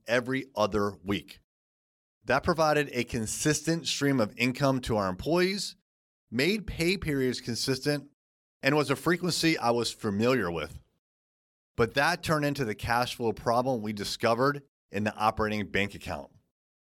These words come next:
With fifty-two weeks in a year, paying every other week will result in twenty-six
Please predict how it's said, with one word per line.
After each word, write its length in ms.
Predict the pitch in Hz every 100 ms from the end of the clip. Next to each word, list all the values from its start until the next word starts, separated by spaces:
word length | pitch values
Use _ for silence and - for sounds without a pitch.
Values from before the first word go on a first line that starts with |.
| _
With 300 | 123 143 -
fifty-two 580 | 185 196 233 214 - 196
weeks 340 | 151 165 165 -
in 140 | 139
a 40 |
year, 540 | 127 110 120 135 175 185 - _ _ _ -
paying 480 | - 165 180 165 -
every 420 | 131 147 160 170 -
other 320 | 123 135 139
week 380 | 101 120 160 135 113
will 140 | 117
result 440 | 113 107 123 127 -
in 160 | 107
twenty-six 1200 | - - 147 151 160 151 - - 151 143 - -